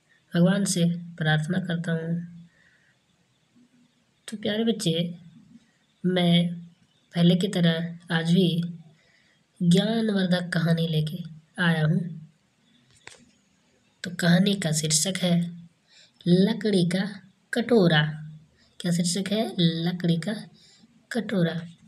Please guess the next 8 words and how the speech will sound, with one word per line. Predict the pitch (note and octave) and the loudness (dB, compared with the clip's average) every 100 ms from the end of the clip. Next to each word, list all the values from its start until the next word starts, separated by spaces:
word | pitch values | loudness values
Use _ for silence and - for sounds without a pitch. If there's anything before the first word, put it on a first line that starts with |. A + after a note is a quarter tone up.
| - _ _ _ - - _ _ - - - - _ _ _ - _ _ _ _ - | -20 _ _ _ -20 -20 _ _ -20 -20 -18 -18 _ _ _ -20 _ _ _ _ -8
एक | C#4 D#4+ - A#3+ | -4 -4 -4 -2
वृद्ध | F3+ E3+ C4 C#4 G#3+ | 0 2 0 0 0
व्यक्ति, | E3+ D3+ D3+ - - - - - - _ _ | 2 2 2 -4 -8 -8 -14 -20 -20 _ _
वृद्ध | E3 F#3+ F#3+ | 0 2 0
माने | G#3 G#3+ - - _ - | -2 -6 -12 -20 _ 2
बूढ़े | F#3+ G3+ | 6 6
व्यक्ति, | D3+ C#3+ - A#3 - - _ _ _ G#3 | 4 0 -4 -10 -10 -20 _ _ _ 0
अपने | G#3+ - A#3 A#3 A#3 | 0 2 2 4 2